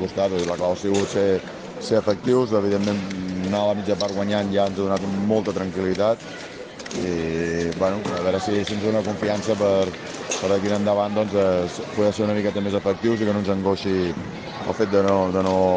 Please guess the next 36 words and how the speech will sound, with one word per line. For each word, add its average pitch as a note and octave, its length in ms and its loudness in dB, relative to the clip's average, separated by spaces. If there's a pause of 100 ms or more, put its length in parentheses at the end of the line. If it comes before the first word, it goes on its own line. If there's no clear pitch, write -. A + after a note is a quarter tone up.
fer F#2+ 140 2
les F2+ 180 0
ocasions, G#2 380 2
perquè, E2+ 200 0
torno F2 160 0
a F2+ 80 0
repetir, F2 300 0
és - 80 -8
que F2 100 0
els D#2+ 180 -4
primers, F2+ 380 -4
eh, - 1400 -10 (140)
bueno, G#2+ 160 2
la F#2+ 60 0
primera A2+ 180 2
part B2+ 100 0
hem C3 80 -2
tingut B2 240 0
vint-i-nou C3+ 560 0 (440)
ocasions, A2+ 520 0 (140)
vint-i-nou G#2+ 400 -2
intents G#2 240 -2
de G2+ 80 0
fer G#2 100 4
gol, A2+ 220 2 (480)
dels G#2 200 -2
quals A2+ 240 0
dotze A2+ 320 2
dintre G#2+ 240 2
la, G2+ 320 4
dintre A2+ 320 2
l'àrea, A2+ 280 2
que G#2+ 120 -2
són G#2 120 2
les G2 160 -2
clares, G2+ 360 2